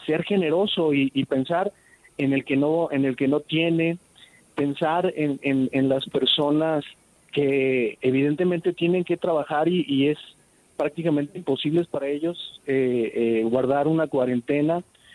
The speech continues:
porque si no trabajan, no comen. A esos hermanos les mandamos un, un abrazo enorme y les, les pedimos que se cuiden mucho, y a los que no tienen nada que salir,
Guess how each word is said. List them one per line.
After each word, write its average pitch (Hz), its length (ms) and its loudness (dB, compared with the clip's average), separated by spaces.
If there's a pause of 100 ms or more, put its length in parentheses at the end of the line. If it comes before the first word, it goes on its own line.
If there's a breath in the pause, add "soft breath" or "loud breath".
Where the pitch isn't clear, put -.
(280 loud breath)
porque 135 640 0 (100)
si 143 60 -2
no 135 160 2
trabajan, 160 480 0
no 160 80 0
comen. 202 400 0 (1500)
A 151 140 0
esos 180 220 2
hermanos 180 420 2
les 165 120 2
mandamos 147 460 2
un, 170 260 2
un 151 160 0
abrazo 156 400 0
enorme 156 520 0 (500 loud breath)
y 135 300 2
les, 131 200 0 (220)
les 143 220 0
pedimos 160 440 -2
que 147 140 -6
se 143 140 -4
cuiden 160 400 2
mucho, 185 600 0
y 160 120 2
a 160 40 4
los 151 200 0
que 151 100 -2
no 165 140 0
tienen 202 320 2
nada 196 360 0
que 175 160 0
salir, 190 400 0